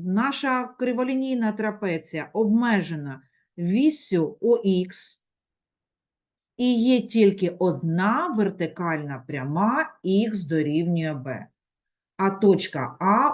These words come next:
утворилася як точка перетину графіка функції та осі о ікс. Фігура, яка обмежена цими лініями, теж є, е, криволінійною трапецією. На другому малюнку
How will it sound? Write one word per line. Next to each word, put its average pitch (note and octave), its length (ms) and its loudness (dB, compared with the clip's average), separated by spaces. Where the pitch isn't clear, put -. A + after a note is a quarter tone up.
утворилася G3+ 880 2
як D#3+ 280 -4
точка G#3 480 0
перетину C#3 720 -6
графіка D#3+ 760 -2
функції D4 840 0
та - 240 0
осі F#3+ 680 -2
о E3+ 100 2
ікс. - 540 -6
Фігура, C4 580 4
яка F#3 280 2
обмежена F3 600 4
цими F#3+ 380 0
лініями, D#4 600 -2
теж G#3+ 440 0
є, F3 580 -2
е, D#3+ 260 -4
криволінійною E3 840 0
трапецією. D3 800 -10
На C4 200 6
другому A#3 540 8
малюнку D3 640 4